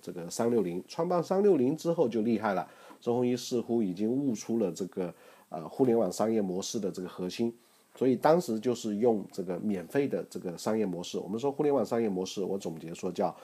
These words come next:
呃，“羊毛出在猴身上，让熊买单，鱼儿付钱”嘛。所以当时呢，就通过免费的这个商业模式，把这个，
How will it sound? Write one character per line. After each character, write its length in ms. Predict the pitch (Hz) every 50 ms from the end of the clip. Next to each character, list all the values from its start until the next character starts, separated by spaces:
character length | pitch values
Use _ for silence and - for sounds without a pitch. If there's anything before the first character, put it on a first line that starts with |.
| - - - - -
呃 160 | - 80 90
，“羊 160 | 95 98 101
毛 120 | 107 107 110
出 200 | - - 110 104
在 400 | - 120 113 104 98 92 87 87
猴 180 | - - 92 87
身 200 | 90 - 113 113
上， 200 | 117 120 104 104
让 200 | 107 107 98 92
熊 240 | - - 92 90 104
买 180 | 107 92 76 73
单， 440 | 71 92 92 92 92 101 101 87 82
鱼 100 | 95 101
儿 100 | 98 98
付 200 | 92 - - 101
钱” 260 | 87 - - 76 73
嘛。 160 | 87 107 104 - - - - - - _ -
所 140 | - 123 127
以 80 | 120
当 180 | - 131 131 139
时 180 | 139 - 101
呢， 140 | 98 104 101
就 160 | 95 113 104 95
通 220 | - - 123 123
过 120 | 117 123 104
免 180 | 98 87 80 82
费 180 | - 143 147
的 100 | 131 113
这 80 | 98 104
个 80 | 107
商 160 | - 117 113 110
业 80 | 104
模 180 | 95 92 90 98
式， 220 | - - 113 98
把 260 | 90 - 82 76 - - -
这 80 | 92
个， 200 | 90 95 90 85